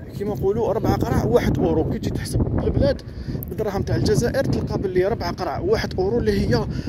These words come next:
اكثر من عشرين ألف، فهمتوا؟ المهم هذا، هذه، هذه كيفاش بديت الواحد باش يفيتي سرقه والمشاكل كذا. كنا نافيغوهم كيما نقولوا حلال هذا ما كان.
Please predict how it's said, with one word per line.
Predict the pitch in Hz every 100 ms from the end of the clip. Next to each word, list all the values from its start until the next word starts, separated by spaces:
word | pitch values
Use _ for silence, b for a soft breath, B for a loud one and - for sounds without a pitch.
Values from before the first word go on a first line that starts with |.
| B
اكثر | - 254
من | 226 220
عشرين | 180 208 196 -
ألف، | 180 120 - - - -
فهمتوا؟ | 220 - 185 - - - - - - - - - - - - - - - - - - - - B B B B B B B B - - - - -
المهم | 254 226 147 135 - - - - - - - - - - - - - -
هذا، | 220 226
هذه، | 226 180 233 214 208
هذه | 220
كيفاش | - - 202
بديت | - - 240 - - - B B B -
الواحد | 185 214 190 170
باش | 196
يفيتي | 196 160 196 196
سرقه | 190 202 185 190
والمشاكل | 196 190 190 190 202 196
كذا. | - 254 196 B B B B B
كنا | - 269 247
نافيغوهم | 226 214 185 185 190
كيما | 165 170 180
نقولوا | 160 160
حلال | 175 165 123
هذا | 139 131
ما | 123
كان. | 117 160